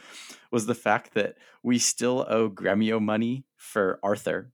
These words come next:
who now plays for Juventus. We still owe Bayern f-, money for Arturo Vidal, who now plays for Inter Milan. A-, and so,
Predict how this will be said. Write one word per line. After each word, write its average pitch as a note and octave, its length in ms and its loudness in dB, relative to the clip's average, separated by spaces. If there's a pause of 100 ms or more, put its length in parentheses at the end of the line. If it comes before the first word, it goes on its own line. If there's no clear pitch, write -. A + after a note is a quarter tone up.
(280)
who G2 100 -4
now F2+ 180 0
plays F#2 240 -4
for F#2+ 120 -10
Juventus. F#2 640 -8 (760)
We A2+ 160 2
still B2 560 2
owe G#2+ 420 6
Bayern G#2 680 2 (420)
f-, - 160 -20 (140)
money G#2 540 2
for G2+ 380 2
Arturo G#2 400 2
Vidal, F#2+ 580 2 (500)
who G#2 180 -2
now F2+ 600 2
plays F#2+ 320 -2
for F2+ 120 -6
Inter G2+ 260 -4
Milan. E2+ 400 -4 (160)
A-, - 180 -12
and A#2 160 -2
so, A#2+ 280 2